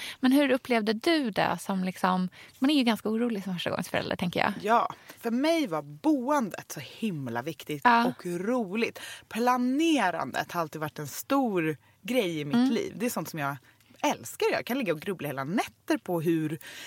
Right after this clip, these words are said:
Speaker 2: ett rum ska se ut eller hur en säng ska bäddas eller, liksom, hur en <laughs> konken ska packas.
Speaker 1: Ja.
Speaker 2: Det kan verkligen vara de här små grejerna som jag mår väldigt bra av.
Speaker 1: Ja, du är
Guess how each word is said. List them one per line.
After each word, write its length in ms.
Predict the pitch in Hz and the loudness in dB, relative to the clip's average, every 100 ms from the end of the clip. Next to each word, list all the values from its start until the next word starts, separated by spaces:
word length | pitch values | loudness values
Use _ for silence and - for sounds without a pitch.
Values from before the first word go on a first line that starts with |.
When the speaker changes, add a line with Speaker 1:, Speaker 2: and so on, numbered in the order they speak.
| - | -6
Speaker 2:
ett 160 | 190 180 | -4 2
rum 320 | 180 196 185 | 2 0 -2
ska 160 | - 180 | -4 2
se 120 | 175 | 4
ut 200 | 175 180 | 4 0
eller 100 | 175 | 0
hur 80 | 175 | 0
en 60 | |
säng 280 | 165 175 170 | 0 -2 -2
ska 160 | - 160 | -4 0
bäddas 680 | 175 165 147 165 170 - | 0 0 0 0 0 -2
eller, 200 | 165 151 | -2 -2
liksom, 340 | - - 160 180 | -6 -2 0 0
hur 100 | 170 | 0
en 200 | 160 175 - | 0 -2 -6
<laughs> 160 | - - | -14 -2
konken 500 | - 180 151 208 196 | 0 0 -2 -2 0
ska 160 | 175 | 0
packas. 520 | - 190 - - - 214 | 0 -2 -4 0 2 4
Speaker 1:
Ja. 80 | |
Speaker 2:
Det 100 | 220 | 4
kan 120 | 240 240 | 4 2
verkligen 320 | 220 196 190 | 2 0 2
vara 240 | 196 208 | 4 4
de 140 | 254 214 | 2 2
här 240 | 151 156 - - - - - | 2 0 -8 -16 -18 -18 -16
små 280 | - 240 247 | -2 2 2
grejerna 480 | 214 277 294 208 156 | 2 2 2 2 -2
som 240 | - 160 | -6 -6
jag 300 | 156 151 151 156 | -2 -2 -2 -4
mår 220 | 196 208 | -2 -2
väldigt 360 | 196 190 175 180 | -2 -4 -6 -4
bra 240 | 330 311 | 2 4
av. 360 | 185 - 64 - | 4 2 -2 2
Speaker 1:
Ja, 240 | 226 214 233 - | 4 4 2 0
du 140 | |
är 80 | 208 | 2